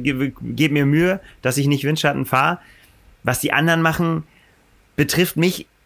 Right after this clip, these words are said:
überhaupt nicht, weil ich um nichts konkurriere, um keine Platzierung. Ich guck auf meine eigene Zeit, die ist gen-, am Ende genauso schnell,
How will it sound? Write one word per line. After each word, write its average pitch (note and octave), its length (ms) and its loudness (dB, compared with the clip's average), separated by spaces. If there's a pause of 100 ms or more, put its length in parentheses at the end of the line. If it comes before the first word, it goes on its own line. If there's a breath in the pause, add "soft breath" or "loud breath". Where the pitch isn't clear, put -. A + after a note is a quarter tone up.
(180)
überhaupt F3 400 2
nicht, C3 340 -2
weil C#3 220 2
ich D#3 280 -2
um D#3 340 2
nichts D#3+ 340 0
konkurriere, D#3+ 560 2
um C3 160 0
keine C#3+ 260 2
Platzierung. D#3 640 0
Ich - 300 -4
guck D#3+ 180 -2
auf C3 120 0
meine C#3+ 260 2
eigene D3+ 320 2
Zeit, D#3 400 0
die D#3+ 100 2
ist D#3+ 160 0
gen-, C#3+ 160 -2
am C#3+ 160 0
Ende D3 180 0
genauso D3 320 2
schnell, D3 440 0